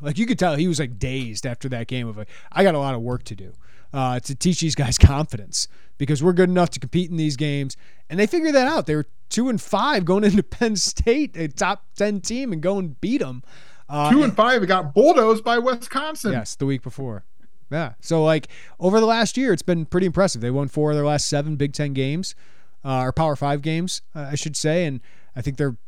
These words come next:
Speaker 1: playing some of their best football now. So, yeah, man, it's like, <sighs> I,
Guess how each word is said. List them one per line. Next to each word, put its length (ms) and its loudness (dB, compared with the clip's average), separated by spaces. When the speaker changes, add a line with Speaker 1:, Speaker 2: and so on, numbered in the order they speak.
Speaker 1:
playing 200 -2
some 160 -4
of 40 -2
their 100 -2
best 260 -4
football 340 -4
now. 220 -6
So, 320 -4
yeah, 180 2
man, 220 2
it's 160 2
like, 300 0
<sighs> 1200 -8
I, 200 -2